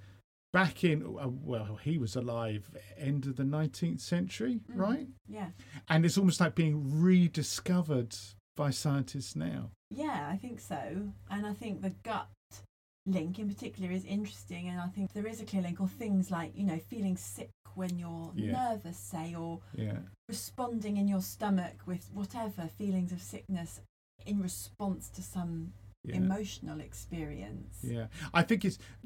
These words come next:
Speaker 1: true to say that most of us almost, you know, say, "Oh, uh, okay, if you feel stressed, where do you feel it?" "Oh, my gut, you
Speaker 2: Mm.
Speaker 1: know, I can tell." "Oh." Uh, if you're feeling anxious, where do you feel? "Oh, my chest, you know,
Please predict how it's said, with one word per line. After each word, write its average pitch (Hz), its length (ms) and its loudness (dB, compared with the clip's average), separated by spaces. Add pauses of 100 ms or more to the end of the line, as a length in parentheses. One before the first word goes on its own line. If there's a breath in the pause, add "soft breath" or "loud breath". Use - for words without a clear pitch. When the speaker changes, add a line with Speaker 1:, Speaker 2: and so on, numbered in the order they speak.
Speaker 1:
true 208 220 4
to 180 120 2
say 156 220 6
that 151 140 -2
most 175 420 4
of 120 60 -2
us 113 120 -2
almost, 151 340 -2
you 165 100 0
know, 120 180 -2
say, 131 340 -2
"Oh, 156 200 0 (220)
uh, 127 260 -4
okay, 151 220 2
if 160 120 4
you 196 80 6
feel 196 240 4
stressed, - 640 0
where 135 180 4
do 135 80 0
you 131 60 2
feel 123 320 2
it?" - 80 -10
"Oh, 123 260 -4
my 107 240 -6
gut, 123 260 -4 (260)
you 151 160 -2
Speaker 2:
Mm. - 20 0
Speaker 1:
know, 165 200 -2 (120)
I 107 60 -10
can 107 260 -8
tell." 104 340 -6
"Oh." 123 340 -6 (800 loud breath)
Uh, 131 300 4
if 165 220 2
you're 165 100 6
feeling 160 360 2
anxious, 160 440 0
where 135 120 4
do 120 40 -2
you 117 60 -4
feel? - 120 -6
"Oh, 160 140 2
my 127 180 0
chest, - 460 -6
you 113 80 -4
know, 117 80 -4